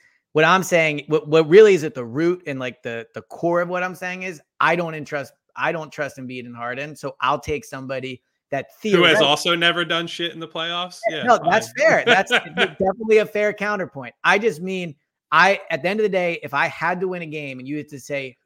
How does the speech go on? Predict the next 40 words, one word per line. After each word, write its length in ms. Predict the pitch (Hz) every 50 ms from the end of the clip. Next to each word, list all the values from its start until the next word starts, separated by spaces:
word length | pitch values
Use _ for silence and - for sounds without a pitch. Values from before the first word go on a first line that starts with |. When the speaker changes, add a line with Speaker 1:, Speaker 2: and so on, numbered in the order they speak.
| _ _ _ _
Speaker 1:
you 120 | _ 147 147
had 80 | 147
the 60 | 143 110
same 320 | - - 160 170 180 180
other 180 | 175 175 175 160
four 280 | - - 165 156 147 123
players, 400 | - 143 135 123 120 113 113 - _ _ _ _ _
who 180 | - 156 175
do 60 | 180 190
you 100 | 190 175
want 180 | 170 165 165
as 140 | 151 143 123
your 120 | 143 147 127 107 -
best 240 | 170 185 180 - - -
player? 320 | - 117 110 107 104 104 _ _ _ _ _ _ -
I 140 | - 143 151
would 140 | 160 156 -
take 220 | 160 156 139 127
Zach 260 | 131 143 131 131 -
LaVine 420 | - 127 120 127 123 123 120 123 - _
over 260 | 139 139 135 127 127
Toby 400 | 123 - 127 120 120 117 117 110
because 300 | 107 117 110 - 127 120
I 100 | 123 120
think 260 | 120 - 131 127 117
he's 180 | - 131 117 113
more 180 | 131 135 143
likely 280 | 139 131 131 - - 127
to 80 | 123 113
carry 260 | - 127 123 120 120
your 100 | 117 110
team 220 | - - 117 113 104
to 100 | - 113
a 40 |
win. 240 | 113 113 113 - - _ _ _ _ _
Now, 240 | - 165 175 175 180 180
if 80 | 175
your 120 | 165 170 147
point 360 | - - 190 202 202 190 190 170
is, 320 | 175 170 165 156 139 -